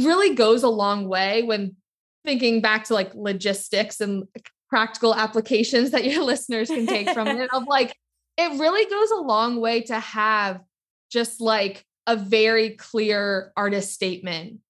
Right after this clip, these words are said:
Speaker 1: and good photographs and a clear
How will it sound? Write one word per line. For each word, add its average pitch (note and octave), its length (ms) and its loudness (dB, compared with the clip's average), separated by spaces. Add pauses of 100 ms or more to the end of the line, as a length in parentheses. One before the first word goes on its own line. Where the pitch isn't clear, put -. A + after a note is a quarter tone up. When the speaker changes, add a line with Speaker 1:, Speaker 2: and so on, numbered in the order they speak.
(120)
Speaker 1:
and G3+ 440 -2 (280)
good A3+ 380 4
photographs G3 1120 -2
and G#3 120 -4
a G3+ 60 0
clear G#3 880 -2